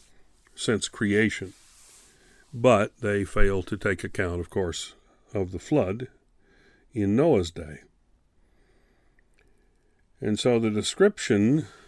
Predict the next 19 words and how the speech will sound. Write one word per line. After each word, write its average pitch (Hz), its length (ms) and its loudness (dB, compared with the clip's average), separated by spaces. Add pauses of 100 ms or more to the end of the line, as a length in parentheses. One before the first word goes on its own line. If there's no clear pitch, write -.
(540)
of 113 480 2 (100)
the 104 120 0
judgments 127 840 0 (640)
that 110 160 2
are 101 80 4
coming, 127 460 2 (1300)
that 117 160 4
are 107 100 6
given 180 400 8
here 123 540 4
in, 113 560 4 (1300)
uh, 113 220 -8
summary 135 480 4
form 131 580 2
in 104 280 -2
Second 117 380 -2 (300)
Peter 101 480 0
chapter - 480 -2
three, 131 500 -2